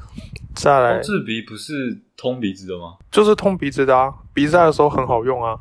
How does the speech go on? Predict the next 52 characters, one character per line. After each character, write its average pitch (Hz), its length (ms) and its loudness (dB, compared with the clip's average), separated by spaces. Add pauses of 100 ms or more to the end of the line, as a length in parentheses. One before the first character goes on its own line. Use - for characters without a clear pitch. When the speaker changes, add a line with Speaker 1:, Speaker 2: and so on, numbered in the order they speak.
(600)
Speaker 1:
你 135 80 -2 (220)
Speaker 2:
诶， 165 160 -4
所 180 160 0
以 - 20 4
欧 110 120 4
米 - 100 2
孔 107 160 0
会 127 100 0
鼻-， 92 220 -8 (180)
会 135 80 0
鼻 95 200 -4
塞 82 160 -10
啊？ 80 180 -8 (160)
Speaker 1:
我 131 420 6
是 170 300 4
会 156 200 6
鼻 - 140 -12
塞 117 300 -6
的。 127 180 -6 (140)
Speaker 2:
我 143 100 -4
想 131 120 6
说， 107 100 6
大 117 140 8
部 120 120 4
分 110 220 4
的 90 60 4
人 87 160 0
不 90 100 -4
都 98 160 4
是 92 60 -4
什 98 80 -8
么 78 100 -12
上 95 260 -2
支 90 120 -12
气 95 180 -10
管 82 220 -2
感 80 180 -2
染， 82 260 -4
就 90 140 -12
是 90 80 0
喉 85 120 2
咙 80 120 -4
痛？ 80 80 -8
Speaker 1:
对 139 100 6
啊， 120 200 8
大 170 240 2
部 170 180 4
分 143 220 4
是 131 160 -2
喉 120 180 -4
咙 113 180 -16
痛。 117 320 -10